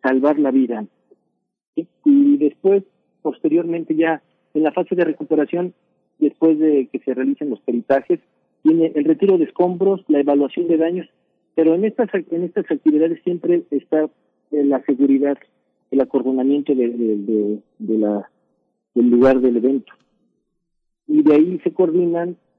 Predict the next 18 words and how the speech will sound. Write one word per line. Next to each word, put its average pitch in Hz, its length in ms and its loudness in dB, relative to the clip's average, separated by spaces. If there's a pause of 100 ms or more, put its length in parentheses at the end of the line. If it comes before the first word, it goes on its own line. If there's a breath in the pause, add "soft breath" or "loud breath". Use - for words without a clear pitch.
(120)
pues, 175 200 -2
el 175 120 0
tránsito 190 460 0
y 185 60 4
la 170 100 4
desviación 160 420 0
con 180 140 -4
las 151 140 -4
autoridades 147 540 0
competentes 160 640 -2 (480)
para, 131 240 0
para 143 180 0
el 143 120 2
funcionamiento 156 720 -2
de 151 100 2
la 135 80 2
vida 143 240 2
cotidiana. 131 560 -2